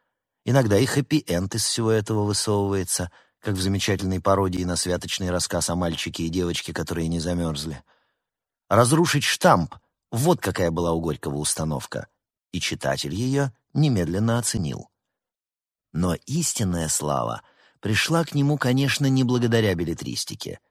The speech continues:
хотя и её он активно размещал в поволжских газетах, потому что рассказы в них печатали охотно за недостатком, собственно, газетных жанров. Горького сначала узнали как фельетониста.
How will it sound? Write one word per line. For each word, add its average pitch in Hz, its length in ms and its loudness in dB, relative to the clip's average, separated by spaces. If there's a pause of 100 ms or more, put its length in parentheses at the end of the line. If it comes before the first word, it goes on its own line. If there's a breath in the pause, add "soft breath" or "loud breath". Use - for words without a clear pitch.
(260)
хотя 156 320 4
и - 140 0
её 139 400 6
он 160 260 4
активно 151 540 2
размещал 131 580 6
в - 80 -4
поволжских 123 680 2
газетах, 107 680 0
потому 87 320 -2
что 85 160 0
рассказы 143 480 2
в 135 40 -2
них 139 180 -2
печатали 131 420 0
охотно 151 720 2
за 120 180 0
недостатком, 120 720 2
собственно, 107 640 0
газетных 104 600 0
жанров. 69 580 -4 (640)
Горького 151 360 4
сначала 151 440 4
узнали 143 400 4
как 131 200 0
фельетониста. 123 1040 0